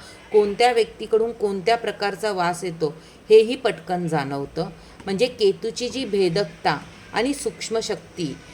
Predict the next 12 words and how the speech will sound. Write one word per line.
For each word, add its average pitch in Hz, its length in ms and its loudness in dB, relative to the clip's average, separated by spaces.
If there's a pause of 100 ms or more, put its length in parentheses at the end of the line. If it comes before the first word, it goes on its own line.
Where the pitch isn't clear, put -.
(200)
हे 214 60 2
आपल्याला 202 460 2 (100)
दाखवतं. 165 600 -2 (380)
जर 220 160 6 (100)
कुंडलीत 208 640 -2
केतू 214 360 2 (140)
बिघडला 220 440 2
असेल, 190 440 -2
तर 254 120 2 (400)
उलट 233 340 4
होतं. 165 320 2 (1600)
नाक 214 440 0